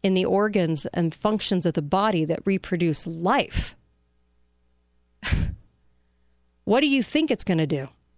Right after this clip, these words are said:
Is this a guessing game? Of course it's not.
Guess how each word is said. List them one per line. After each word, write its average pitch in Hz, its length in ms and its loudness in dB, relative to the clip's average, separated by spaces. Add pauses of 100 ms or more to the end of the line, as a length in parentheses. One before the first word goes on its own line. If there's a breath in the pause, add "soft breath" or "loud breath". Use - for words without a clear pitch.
(1200)
Is 185 120 2
this 226 140 2
a 208 60 0
guessing 202 420 2
game? 311 280 2
Of - 500 -16
course 269 240 0
it's 262 160 0
not. 165 260 -2